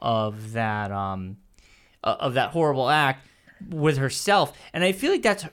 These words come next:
the internal struggle, is her trying to take back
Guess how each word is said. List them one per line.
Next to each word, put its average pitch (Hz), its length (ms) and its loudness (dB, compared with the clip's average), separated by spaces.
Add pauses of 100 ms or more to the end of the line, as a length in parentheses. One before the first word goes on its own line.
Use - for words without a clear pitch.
the 196 120 2
internal 190 420 0
struggle, 196 540 0
is 117 100 -4
her 185 240 -2
trying 180 220 -4
to 143 80 -4
take 160 520 -4 (480)
back 131 760 -2